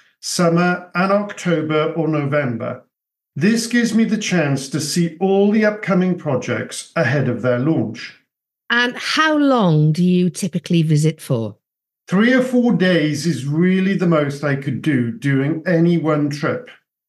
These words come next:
Speaker 2: And why is that?
Speaker 1: There's a couple of reasons. Firstly, like I always say to clients when they're looking at organizing their visit to see different properties,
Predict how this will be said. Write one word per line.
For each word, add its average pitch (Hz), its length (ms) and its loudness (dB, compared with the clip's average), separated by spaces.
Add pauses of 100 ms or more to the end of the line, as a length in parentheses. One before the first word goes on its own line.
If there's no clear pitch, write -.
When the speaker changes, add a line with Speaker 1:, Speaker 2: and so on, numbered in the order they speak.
(120)
Speaker 2:
And 180 200 4
why 208 260 2
is 175 320 2
that? - 420 -10 (600)
Speaker 1:
There's 185 180 2
a - 20 0
couple 220 280 0
of 156 100 2
reasons. 131 840 -4 (240)
Firstly, 233 840 0
like 202 400 0
I 220 160 2
always 214 280 2
say 180 200 0
to 165 120 -12
clients 123 640 -4
when 135 220 2
they're 127 220 2
looking 165 420 0
at 185 80 0
organizing 160 800 0
their 143 200 -2
visit 143 440 -2
to - 260 -10
see 139 260 0
different 147 360 -2
properties, 120 800 -4